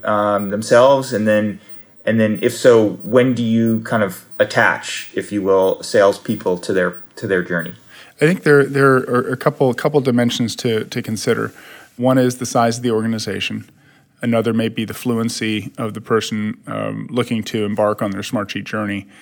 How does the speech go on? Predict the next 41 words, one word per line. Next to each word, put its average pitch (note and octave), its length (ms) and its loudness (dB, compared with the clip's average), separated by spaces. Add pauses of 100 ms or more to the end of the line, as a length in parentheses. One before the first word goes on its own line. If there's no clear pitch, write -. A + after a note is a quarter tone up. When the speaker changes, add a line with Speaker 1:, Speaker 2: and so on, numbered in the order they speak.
(360)
Speaker 2:
We E3 220 4
really E3+ 220 4
want C3+ 160 4
to B2 40 2
respond B2 880 2 (140)
to A#2+ 260 2
a F#2 80 -4
customer's G#2+ 580 -2
interest. - 520 -10 (480)
So A#2+ 240 4
what B2+ 160 4
we B2+ 100 4
don't C3 240 6
want B2 140 2
to A#2 40 4
be A2+ 140 0
known A2 240 0
for G#2+ 380 -4
is G#2 480 0
the G2+ 280 -4
salesperson A#2+ 680 2
or G2+ 80 -4
sales A2+ 300 0
team A2 240 -2
that G2 120 -2
chases A#2+ 380 -2
someone A2+ 200 -2
around G#2+ 140 0
the G#2 60 -4
block G2+ 260 0
two B2 160 0
hundred A2 180 0
times, G2 300 0
finally C#3+ 320 4
catches C3+ 400 2
them, G#2 240 2
and A#2+ 100 0
then A2+ 80 2
forces A#2 440 0
the A2 100 -6
sale. G#2 340 -4